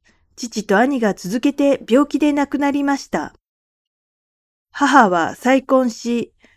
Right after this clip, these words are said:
私は年配の貧しい農民夫婦に引き取られ育てられました。大飢饉の時に、私はネズミや木の皮、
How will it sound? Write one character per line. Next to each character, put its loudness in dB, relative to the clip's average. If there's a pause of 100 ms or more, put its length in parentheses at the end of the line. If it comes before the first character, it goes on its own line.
(140)
私 -2
は 2
年 0
配 0
の -2
貧 -2
し 2
い -20
農 0
民 0
夫 4
婦 -6
に -6 (160)
引 -20
き -20
取 0
ら 2
れ -4 (100)
育 -4
て 2
ら 2
れ 4
ま 0
し -14
た。 -10 (1600)
大 4
飢 2
饉 2
の 0
時 -8
に、 -6 (300)
私 -4
は 0
ネ 0
ズ -4
ミ 2
や 2 (100)
木 -4
の 2
皮、 -8